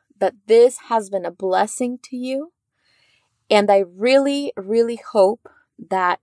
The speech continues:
you will come back for more episodes. I am so excited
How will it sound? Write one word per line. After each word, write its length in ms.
you 340
will 140
come 200
back 380
for 180
more 220
episodes. 800
I 100
am 160
so 440
excited 720